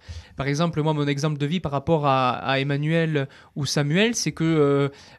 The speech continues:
euh, j'ai des parents qui sont divorcés depuis l'âge de deux ans.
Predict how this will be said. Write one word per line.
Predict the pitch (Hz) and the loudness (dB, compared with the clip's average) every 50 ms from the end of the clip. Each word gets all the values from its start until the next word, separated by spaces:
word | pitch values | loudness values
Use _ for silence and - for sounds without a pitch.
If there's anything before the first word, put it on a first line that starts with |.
| - | -6
euh, | - 147 147 143 | -2 0 0 0
j'ai | 131 147 | 0 0
des | 143 143 | -2 0
parents | 143 156 147 135 165 160 | 0 0 0 0 0 0
qui | 151 - | 0 -2
sont | 143 - 151 | -4 -4 -4
divorcés | 147 139 143 139 147 143 - - - 170 | -4 -2 -2 -2 -2 -2 -2 -2 -2 -2
depuis | 147 135 - - - | -2 -2 -4 -4 -2
l'âge | 147 147 147 135 131 | 0 0 0 0 0
de | 139 | -2
deux | 131 123 147 151 147 151 | -2 0 2 2 4 4
ans. | 190 220 262 302 | 4 4 4 2